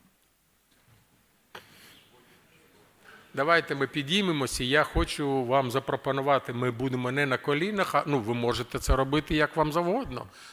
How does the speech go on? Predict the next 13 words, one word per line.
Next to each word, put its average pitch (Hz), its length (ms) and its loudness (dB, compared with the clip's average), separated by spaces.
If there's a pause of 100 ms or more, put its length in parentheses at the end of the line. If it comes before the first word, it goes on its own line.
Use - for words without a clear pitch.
но 165 140 -2
ми 196 120 2
встанемо 117 600 4
для 107 200 0
молитви 190 600 -4 (420)
і 120 180 -2
зробимо 143 480 0
її 117 160 -2
на 120 140 -2
ногах. 92 340 -4 (280)
Но 120 300 -2
це 175 200 2
ваша 139 440 2